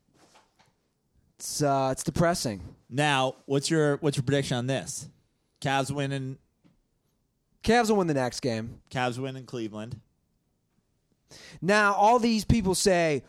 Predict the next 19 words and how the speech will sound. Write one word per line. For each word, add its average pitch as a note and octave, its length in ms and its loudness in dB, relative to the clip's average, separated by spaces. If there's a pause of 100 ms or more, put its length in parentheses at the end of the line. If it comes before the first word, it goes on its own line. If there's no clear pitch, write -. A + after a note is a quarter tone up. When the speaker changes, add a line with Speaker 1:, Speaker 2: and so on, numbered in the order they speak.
(200)
Speaker 1:
"Oh, F#3 460 6
there's D#3 180 0
no F3 200 4
way D#3 520 4 (540)
that C3+ 320 0 (260)
Cleveland's E3+ 480 2
closing C#3+ 440 0
out C#3+ 300 0
in B2 80 -6
Boston." C3 380 2
I G#3 60 6
disagree F3 380 0
with B2+ 100 -2
that F3+ 360 -2 (400)
because - 200 -4
they C#4 80 6
have C4 80 2
LeBron B3+ 520 2
and C#4 460 0